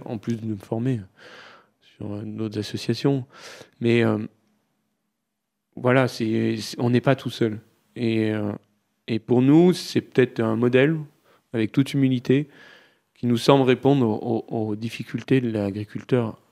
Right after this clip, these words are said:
aujourd'hui, quoi. Et moi, le collectif, elle m'a apporté, euh, pour l'apiculture, les ressources. Euh, c'est un peu comme une cordée. Vous voyez, on,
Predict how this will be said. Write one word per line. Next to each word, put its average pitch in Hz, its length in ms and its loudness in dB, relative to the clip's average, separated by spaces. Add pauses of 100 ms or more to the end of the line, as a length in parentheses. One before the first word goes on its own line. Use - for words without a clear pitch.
(320)
aujourd'hui, 110 460 -4
quoi. 110 200 -12 (1400)
Et 107 320 0
moi, 123 240 4
le 131 120 4
collectif, 117 540 0
elle 101 120 -4
m'a 107 200 -6
apporté, 131 500 0
euh, 107 180 0 (140)
pour 117 100 -2
l'apiculture, 113 800 -2 (380)
les 113 140 -6
ressources. 123 680 -2 (800)
Euh, 104 340 -10 (200)
c'est - 260 4
un 123 100 6
peu 139 100 4
comme 139 180 6
une 131 120 2
cordée. 135 400 4 (580)
Vous 104 60 -8
voyez, 123 320 2
on, 107 380 -2